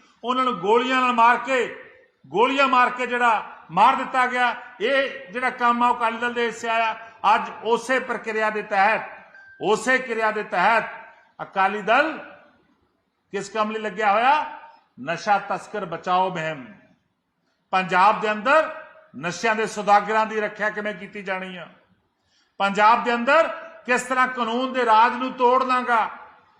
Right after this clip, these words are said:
ਮੈਂ ਪੰਜਾਬ ਦੇ, ਪੰਜਾਬ and ਹਰਿਆਣਾ ਹਾਈ ਕੋਰਟ ਦੇ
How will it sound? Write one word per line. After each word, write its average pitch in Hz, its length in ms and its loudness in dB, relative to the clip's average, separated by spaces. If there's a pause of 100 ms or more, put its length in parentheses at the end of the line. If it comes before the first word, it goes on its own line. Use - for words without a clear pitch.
(140)
ਮੈਂ 226 320 2 (840)
ਪੰਜਾਬ 214 500 4
ਦੇ, 233 180 0 (220)
ਪੰਜਾਬ 208 480 2
and 233 120 -2
ਹਰਿਆਣਾ 196 380 0
ਹਾਈ 214 120 4
ਕੋਰਟ 226 280 -4
ਦੇ 220 240 -4